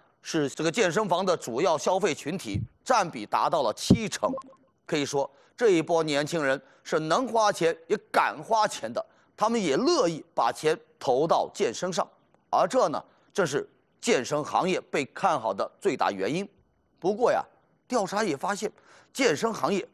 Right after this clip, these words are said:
存在不少问题。你比如，有的健身企业呀，对服务质量那是把控不过关啊，导致一些个伤害事故的频频发生。还有的企业呢，盲目扩张，办了一大堆的会员卡，结果呢，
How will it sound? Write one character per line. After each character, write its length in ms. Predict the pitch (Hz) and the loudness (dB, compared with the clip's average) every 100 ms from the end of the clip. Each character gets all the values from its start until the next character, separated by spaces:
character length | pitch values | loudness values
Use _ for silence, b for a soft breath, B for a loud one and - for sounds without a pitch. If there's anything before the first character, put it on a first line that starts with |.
| - | -8
存 160 | 175 | -2
在 120 | 175 | 0
不 120 | 185 247 | 0 -2
少 160 | - | -6
问 160 | - 113 | -6 -8
题。 180 | - - _ _ | -8 -20 _ _
你 120 | 180 | -2
比 100 | 143 | 0
如， 180 | 123 - b b b | -2 -4 b b b
有 240 | - 131 123 | 0 2 4
的 100 | 196 | 2
健 300 | 180 190 139 | 2 2 2
身 200 | 214 233 | -2 -2
企 200 | - 76 | -4 -8
业 180 | 107 107 | -4 0
呀， 160 | 80 - _ | -2 -4 _
对 180 | - 175 | 0 2
服 260 | 135 - 269 | 2 -4 -2
务 160 | 220 | 0
质 200 | 156 240 | 0 0
量 240 | 190 143 90 - | 2 2 0 -2
那 100 | 147 | -4
是 100 | 135 | -2
把 320 | - - 110 | 0 0 0
控 240 | - 147 - | -2 -8 -8
不 100 | - | -8
过 180 | 135 151 | -2 -2
关 240 | 120 120 117 | 2 0 0
啊， 220 | 107 95 - b b | 0 0 -2 b b
导 220 | 117 110 | 0 2
致 160 | 131 185 | 0 -2
一 40 | |
些 120 | 151 | -2
个 120 | 165 151 | -2 -2
伤 320 | - 165 170 | 0 0 0
害 200 | 170 143 | 0 -2
事 180 | - 156 | -2 -4
故 140 | 120 | -4
的 100 | 117 | -8
频 220 | 107 170 | -6 -8
频 160 | 147 135 | -6 -2
发 160 | 139 | -2
生。 200 | 131 151 151 b b b b | 0 -4 -4 b b b b
还 160 | - | 0
有 200 | 262 202 | 2 2
的 140 | 190 240 | 2 0
企 220 | - 135 | -2 -2
业 100 | 165 | -2
呢， 180 | 175 131 - _ | 0 -4 -8 _
盲 240 | 101 139 | 0 0
目 220 | 214 214 143 | 0 -4 -4
扩 260 | - 156 | -2 0
张， 240 | 139 170 165 b b | 2 0 -2 b b
办 220 | - 165 165 | 0 2 2
了 100 | 147 | -2
一 180 | 151 | -4
大 280 | 233 156 143 | -4 -2 -2
堆 180 | 156 214 | -2 0
的 140 | 208 | 0
会 200 | 156 180 | 0 -2
员 200 | 139 156 | -2 -2
卡， 320 | 190 - 92 - _ | -2 -2 -2 -4 _
结 200 | - 165 | -2 0
果 160 | 143 123 | 0 -2
呢， 140 | 135 | -4